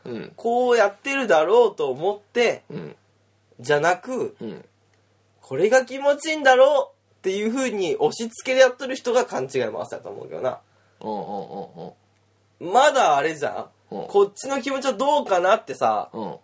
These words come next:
Speaker 2: 探って低姿勢で下から下からの人の方がさ、
Speaker 1: うん。
Speaker 2: 伸びる率は上がってくるくない？
Speaker 1: うん。
Speaker 2: 上手くなる。
Speaker 1: うんうん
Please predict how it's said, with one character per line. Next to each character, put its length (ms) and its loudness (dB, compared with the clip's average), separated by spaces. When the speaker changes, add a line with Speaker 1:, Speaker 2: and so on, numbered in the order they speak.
Speaker 2:
探 560 -6
っ 60 -6
て 300 -2
低 240 6
姿 340 0
勢 0 -
で 140 -10
下 300 2
か 100 0
ら 120 0
下 220 0
か 120 0
ら 100 4
の 120 -4
人 220 -6
の 80 0
方 120 2
が 100 -4
さ、 280 -10
Speaker 1:
う 40 -8
ん。 160 -10
Speaker 2:
伸 240 0
び 160 0
る 300 -4
率 300 -6
は 180 0
上 60 -10
が 100 -8
っ 40 -12
て 120 -12
く 80 -8
る 80 -10
く 80 -18
な 160 -4
い？ 80 -10
Speaker 1:
う 120 -12
ん。 60 -8
Speaker 2:
上 120 2
手 80 -8
く 80 -4
な 140 -2
る。 80 -4
Speaker 1:
う 20 -6
ん 40 -10
う 40 -14
ん 40 -14